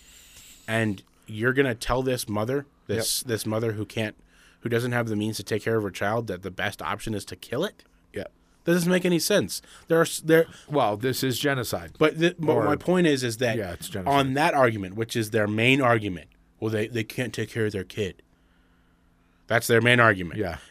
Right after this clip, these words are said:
Speaker 1: And then, of course, there are the arguments of, like, well, what about rape or incest? And it's like,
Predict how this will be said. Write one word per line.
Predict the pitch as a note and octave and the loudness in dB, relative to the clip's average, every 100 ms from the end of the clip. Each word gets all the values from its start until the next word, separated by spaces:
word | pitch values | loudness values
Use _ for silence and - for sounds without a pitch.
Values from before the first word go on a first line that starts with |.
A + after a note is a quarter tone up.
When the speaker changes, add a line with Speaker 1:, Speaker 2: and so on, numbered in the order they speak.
| - | -2
Speaker 1:
And | C3 | 4
then, | C#3 | 6
of | B2+ | 6
course, | C3+ B2+ A#2+ | 6 6 6
there | A#2+ | 4
are | A2+ | 4
the | A#2 | 2
arguments | A2+ A2 A2 G2+ - | -2 -2 -2 -2 -2
of, | G2+ F#2+ | -4 -2
like, | F2 E2 - _ _ - | -4 -6 -8 _ _ -4
well, | G2+ G2+ | 0 0
what | A2 | 0
about | G#2+ G2+ G2+ G2+ | 0 0 -2 -2
rape | G2 F#2+ F#2 F2 | -4 -4 -4 -8
or | D#2+ | -10
incest? | G2+ F#2+ F2+ F#2+ F2+ - | -6 -6 -6 -6 -8 -10
And | F#2 | -12
it's | E2 | -10
like, | F2+ E2+ - | -10 -10 -12